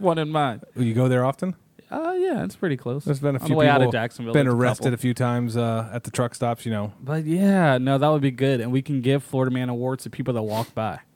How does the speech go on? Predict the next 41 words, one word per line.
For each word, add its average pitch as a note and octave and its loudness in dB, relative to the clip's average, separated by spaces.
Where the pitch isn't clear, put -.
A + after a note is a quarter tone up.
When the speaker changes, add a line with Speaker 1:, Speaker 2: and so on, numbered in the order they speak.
Speaker 2:
Ooh. F#3+ 4
Speaker 1:
<laughs> G2 2
Like, G#3 -2
we A3 0
don't, G#3+ 2
Speaker 2:
Random. C3+ 2
Speaker 1:
they G3 4
don't A#3+ 0
even G#3 0
have F3 2
to F3+ 2
know E3 4
what E3 2
the E3+ 2
award's D#3 2
for. D#3+ 2
It's C#3+ 0
like, C#3+ 4
"Hey, G3+ 2
and D3+ -2
you C4+ 0
just D4 -2
won G3 0
the F3 -2
Florida G#3+ 0
Man G3 -4
Award G3 0
for," G3+ 0
and C#3 -6
then, C3 -2
you B2 -4
know, A2 -6
whatever. A#2 -4
Speaker 2:
Really? C#3 2
Speaker 1:
Riding C#3 2
along. D3 0
I D#3+ 2
think B3 -4
it'd C4 -4
be A#3 -2
funny. A#3+ -6